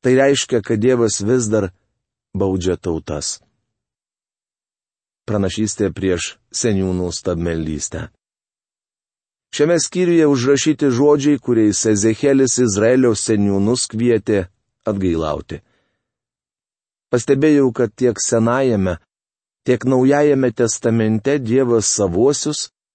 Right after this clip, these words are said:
tai yra tuos, kurie sakosi priklausa jam, ragina atsiversti.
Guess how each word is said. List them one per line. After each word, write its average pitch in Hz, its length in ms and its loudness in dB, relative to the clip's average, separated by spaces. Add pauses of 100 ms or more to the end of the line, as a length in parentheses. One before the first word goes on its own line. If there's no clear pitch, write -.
(420)
tai 82 140 -4
yra 85 160 -2
tuos, 98 400 -2
kurie 92 400 -2 (160)
sakosi 98 720 -4
priklausa 98 720 -2
jam, 120 320 0 (1080)
ragina 98 680 -2 (320)
atsiversti. 92 880 -6